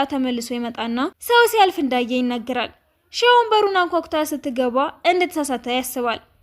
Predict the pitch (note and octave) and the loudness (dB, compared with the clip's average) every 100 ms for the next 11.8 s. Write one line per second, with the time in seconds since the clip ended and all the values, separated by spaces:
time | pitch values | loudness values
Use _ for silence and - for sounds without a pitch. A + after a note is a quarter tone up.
0 | _ _ B4 B4 A#4 G4+ F4 F#4 E4+ D4+ | _ _ 2 2 2 -2 0 0 0 0
1 | D4+ F#4 F#4 G4 G4 F4+ E4+ D4+ D4 C#4 | 2 0 6 6 6 2 -2 -2 -2 -4
2 | - B3 C4 B3 A#3+ A#3+ A3+ A#3 B3+ - | -8 -8 -6 -4 -4 -6 -4 -4 -4 -8
3 | A#3+ B3+ C4+ C#4 B3 A3 A#3 A#3+ A#3+ A3+ | -6 -2 0 2 0 -2 -4 -4 -4 -6
4 | A#3 A3+ A3 A#3 C#4+ _ _ _ A#4 A4+ | -6 -8 -6 -4 -6 _ _ _ 4 6
5 | G#4+ F#4 D#4 C4 A#3+ - - A3 - _ | 6 4 2 2 -2 -6 -10 -10 -10 _
6 | _ _ - A#4+ A#4+ G#4 G4+ F#4+ E4+ E4 | _ _ 0 4 4 4 2 0 0 0
7 | D#4 D4 D4 - C#4 D4 - E4+ F4+ D#4+ | 0 0 -2 -6 -6 -6 -4 -2 2 2
8 | C#4 C#4 B3+ B3+ A#3+ B3 - A3+ A#3+ - | 2 -2 -4 -4 -4 -6 -6 -6 -6 -6
9 | - C#4 C4 B3+ A3+ - - - F#4+ A#4 | -10 -4 -2 -2 -4 -8 -18 -2 6 6
10 | A4+ A4 G4 F#4+ F#4+ F#4 F4 E4 D#4 C#4 | 6 2 4 0 0 -2 0 0 0 -2
11 | C#4+ C4+ C#4 - B3 A#3+ B3 C#4 | -2 -4 -4 -8 -8 -2 -2 -2